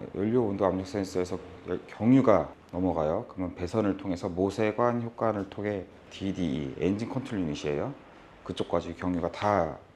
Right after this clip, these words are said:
유입이 됩니다. 문제가 심각합니다. 결론으로 말씀드리면 절대 수리하지 마세요. 지금 수리를 하게 되면, 그러니까 수리를 하게 된다는 게 정확하게 수리를 하면 다행이에요.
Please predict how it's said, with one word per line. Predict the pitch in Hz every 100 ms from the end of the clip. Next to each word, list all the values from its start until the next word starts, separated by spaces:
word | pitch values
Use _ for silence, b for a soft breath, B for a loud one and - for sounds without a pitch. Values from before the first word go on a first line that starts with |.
| -
유입이 | 87 87
됩니다. | 71 69 69 73 B B B
문제가 | - 95 95
심각합니다. | - - 104 80
결론으로 | 80 117 143 160 139
말씀드리면 | 98 - 104 120
절대 | 117 - 208
수리하지 | 107 131 117
마세요. | 87 76 78 78 78 _ _ _ _
지금 | - 95
수리를 | 92 147 131 123
하게 | 143 135
되면, | 95 113 85 78 B B B B
그러니까 | B -
수리를 | - 175 185
하게 | 160 165
된다는 | 139 120 110
게 | 104
정확하게 | 107 - 127 156 139 135
수리를 | 139 147 135
하면 | 127
다행이에요. | 117 90 95 92 80